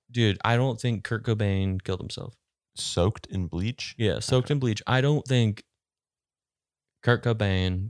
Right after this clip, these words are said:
Speaker 1: killed himself. Also, did you know the first album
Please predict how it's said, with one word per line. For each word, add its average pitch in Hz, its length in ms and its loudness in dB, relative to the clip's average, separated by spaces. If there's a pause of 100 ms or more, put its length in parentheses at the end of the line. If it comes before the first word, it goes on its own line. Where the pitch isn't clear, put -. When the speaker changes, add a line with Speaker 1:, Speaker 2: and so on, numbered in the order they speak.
Speaker 1:
killed 104 160 -2
himself. - 320 -10 (1120)
Also, 131 380 4
did 113 180 -2
you 127 80 -2
know 123 280 2
the 113 140 -2
first 120 380 -2
album 110 560 0